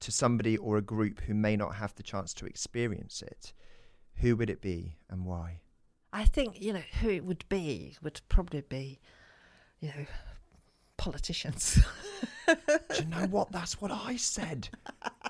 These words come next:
Speaker 2: Surprise, surprise.
Speaker 1: We,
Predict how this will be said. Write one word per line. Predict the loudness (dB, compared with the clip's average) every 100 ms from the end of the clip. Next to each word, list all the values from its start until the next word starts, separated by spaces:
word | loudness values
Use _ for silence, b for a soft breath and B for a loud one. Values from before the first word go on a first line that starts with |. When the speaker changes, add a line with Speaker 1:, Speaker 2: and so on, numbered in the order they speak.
| -10 -16 -12 -12 -12 -20 -20 -14 -14 -4 -4 -4 -18 -18 -20 -10 0 B B 0
Speaker 2:
Surprise, | -2 -4 0 2 2
surprise. | 2 4 4 6 6 6 4 0
Speaker 1:
We, | 0